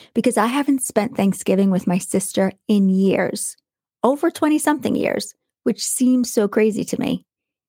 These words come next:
This year, I will be with Frank and the girls heading up to spend this incredible holiday with my sister, brother-in-law, nieces, nephew, my brother, and sister-in-law. Lots of love and laughter will be happening on Thanksgiving Day,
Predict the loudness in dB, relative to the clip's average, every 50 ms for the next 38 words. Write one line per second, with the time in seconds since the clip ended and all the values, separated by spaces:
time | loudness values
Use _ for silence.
0 | _ _ _ _ -2 0 0 0 -2 -4 -2 0 0 2 2 0 -2 -4 -10 -20
1 | -20 -10 _ 0 0 0 0 0 0 0 0 0 -2 -2 0 0 2 2 2 0
2 | 0 0 0 0 0 0 2 2 2 2 2 0 -2 -2 0 2 2 2 2 0
3 | -2 -2 -4 -8 -8 -4 -2 -2 0 0 -2 -2 -4 -4 -6 -6 -6 -2 0 0
4 | 2 2 2 0 0 0 0 0 2 2 2 0 0 0 -2 -4 -4 -6 -6 -4
5 | -2 -2 -2 -2 -4 -2 0 0 2 0 0 -4 _ _ _ _ _ _ -2 0
6 | 0 2 2 2 2 4 4 4 4 4 4 4 2 0 -2 _ _ _ _ _
7 | _ 0 2 2 2 0 -2 0 2 2 2 2 0 0 0 0 0 0 0 -2
8 | -2 0 2 4 4 2 0 -2 -6 -14 _ _ _ -4 -2 -2 -2 -2 0 0
9 | 0 2 2 0 0 0 -2 -4 _ _ _ _ _ -2 -2 0 0 -2 -4 -4
10 | -2 -2 -2 -2 0 2 2 2 0 0 -4 _ _ _ _ _ _ _ _ _
11 | _ _ -8 -4 0 2 2 2 0 0 -2 -2 0 0 2 2 2 2 2 0
12 | -2 -6 _ -2 -2 0 0 0 0 2 2 2 0 0 -2 -2 -2 0 0 2
13 | 0 0 0 0 0 0 0 0 0 0 0 0 0 -2 -2 -2 -2 -2 -2 -2
14 | -2 -2 -2 -2 0 0 0 0 0 0 0 -2 -4